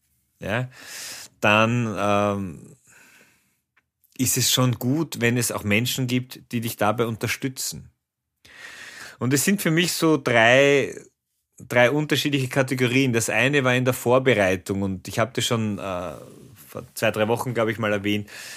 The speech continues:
dass ich es sehr wichtig finde, Ziele zu kommunizieren, weil durch das Kommunizieren, durch das Austauschen mit anderen bekommst du auch ganz, ganz viele Tipps.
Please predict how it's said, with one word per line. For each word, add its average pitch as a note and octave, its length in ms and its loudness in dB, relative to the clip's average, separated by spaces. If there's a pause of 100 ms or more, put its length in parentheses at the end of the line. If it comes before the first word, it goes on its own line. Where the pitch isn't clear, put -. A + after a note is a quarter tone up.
(140)
dass A#2 160 -4
ich C3+ 100 -2
es C3 120 -2
sehr B2 140 4
wichtig B2+ 300 -2
finde, C3 300 2
Ziele C3 360 0
zu - 160 -6
kommunizieren, A2+ 960 0
weil G2 260 0 (1000)
durch G#2+ 140 -4
das - 180 -6
Kommunizieren, A2+ 800 2
durch G#2 120 -2
das - 160 -6
Austauschen B2+ 760 4
mit G#2+ 100 -4
anderen A#2 400 0 (880)
bekommst B2+ 480 2
du B2 40 2
auch G2+ 160 0
ganz, C3 300 0
ganz A#2+ 200 2
viele B2 300 2
Tipps. - 440 -2